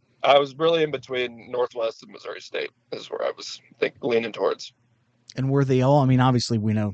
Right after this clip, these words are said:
Speaker 2: Northwest D line, but were they all to play on defense?
Speaker 1: No, they're actually, uh,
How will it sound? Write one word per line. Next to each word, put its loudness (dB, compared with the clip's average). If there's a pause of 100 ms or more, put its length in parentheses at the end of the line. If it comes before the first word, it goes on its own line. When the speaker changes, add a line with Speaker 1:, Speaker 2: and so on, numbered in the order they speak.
(120)
Speaker 2:
Northwest -4 (100)
D -4
line, 0
but -4 (180)
were 4
they 2
all 6
to 0
play 2
on 0
defense? -2 (580)
Speaker 1:
No, 8
they're 8 (240)
actually, 4
uh, 2